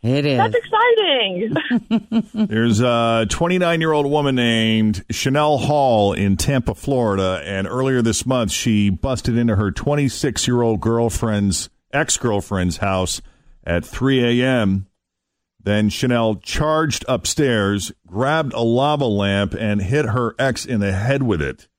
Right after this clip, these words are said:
Speaker 1: Mm, that's gotta hurt. Those things are hard.
Speaker 3: Yeah, there's
Speaker 1: <laughs>
Speaker 3: no word on why she was so angry at her ex. The only thing we know is that they had been together for ten months, and then they broke up, and then this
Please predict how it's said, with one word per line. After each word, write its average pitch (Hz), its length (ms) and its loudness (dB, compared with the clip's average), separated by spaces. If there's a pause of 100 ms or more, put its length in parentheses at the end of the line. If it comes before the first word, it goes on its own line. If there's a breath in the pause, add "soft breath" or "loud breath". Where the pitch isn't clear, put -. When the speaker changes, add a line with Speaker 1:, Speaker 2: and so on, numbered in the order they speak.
(100)
Speaker 1:
Mm, 190 380 2
that's 185 220 -4
gotta 127 200 -4
hurt. 135 220 -2
Those 170 180 -4
things 120 200 -2
are 107 100 -2
hard. 113 420 -2 (540)
Speaker 3:
Yeah, 82 300 -2
there's 95 440 -4
Speaker 1:
<laughs> - 20 -20
Speaker 3:
no 117 160 -2
word 113 280 2
on 101 280 0
why 135 340 2
she 117 220 0
was 95 180 -2
so 101 260 -2
angry 98 480 -2
at 87 120 -4
her 87 260 -4
ex. 117 280 -2
The 107 100 -2
only 95 180 -2
thing 98 220 -2
we 95 120 0
know 113 320 2
is 95 120 -2
that 95 160 0
they 101 120 2
had 92 180 0
been 113 160 0
together 104 340 0
for - 180 -6
ten 113 260 0
months, 104 400 0
and 95 100 0
then 101 120 2
they 101 120 2
broke 87 380 0
up, 110 240 0
and 95 160 0
then 95 140 2
this 90 280 -2